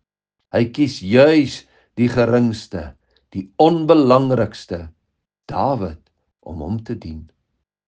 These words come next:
Dit laat my aan Johannes die Doper dink wat gesê het dat hy minder moet word en Christus meer, Johannes drie vers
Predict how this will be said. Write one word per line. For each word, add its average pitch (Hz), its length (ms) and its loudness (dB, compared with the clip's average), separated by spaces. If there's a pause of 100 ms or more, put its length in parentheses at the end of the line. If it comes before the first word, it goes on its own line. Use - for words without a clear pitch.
(520)
Dit 110 120 -4
laat 123 240 4
my 131 100 4
aan 123 140 4
Johannes 120 420 4
die 120 100 -2
Doper 113 540 -4
dink 95 400 -6
wat 82 220 -8
gesê 101 380 -8
het - 160 -12 (340)
dat 101 180 -6
hy 113 220 2
minder 135 640 2
moet 98 300 -4
word 76 400 -14 (920)
en 95 200 -12
Christus - 760 -6
meer, 87 580 -4 (420)
Johannes 95 440 -4
drie 98 180 -8
vers 92 260 -6